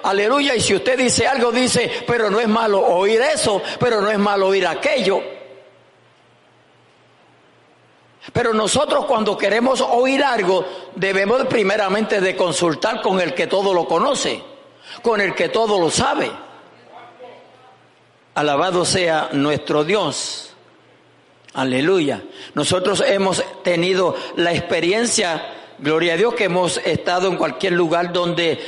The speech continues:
se oyen diferentes tipos de música. Gloria a Dios, aleluya. Y si no nos desconectamos de lo que estamos oyendo, pues, ah, termina usted moviendo las piernitas, hello. Aunque nunca haya bailado.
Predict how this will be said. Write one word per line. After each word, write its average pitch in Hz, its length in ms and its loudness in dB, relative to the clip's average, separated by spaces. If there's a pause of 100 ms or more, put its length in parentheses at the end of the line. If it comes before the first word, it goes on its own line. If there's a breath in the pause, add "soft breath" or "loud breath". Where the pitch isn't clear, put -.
(180 loud breath)
se 160 300 2
oyen 175 360 2
diferentes 170 960 -2
tipos 185 360 0
de 180 80 2
música. 185 640 0 (300 loud breath)
Gloria 170 420 2
a 175 40 0
Dios, 226 340 2
aleluya. 180 680 0 (280 loud breath)
Y 165 160 0
si 160 320 0
no 170 220 0
nos 226 160 0
desconectamos 214 880 0
de 175 80 2
lo 156 100 2
que 165 100 -2
estamos 190 440 -2
oyendo, 226 600 0 (280 loud breath)
pues, 160 340 0
ah, - 140 -4
termina 202 420 0
usted 240 200 -2
moviendo 202 420 0
las 170 140 0
piernitas, 175 600 -2
hello. 170 440 0 (2500)
Aunque 220 340 0
nunca 254 480 0
haya 240 320 0
bailado. 208 600 0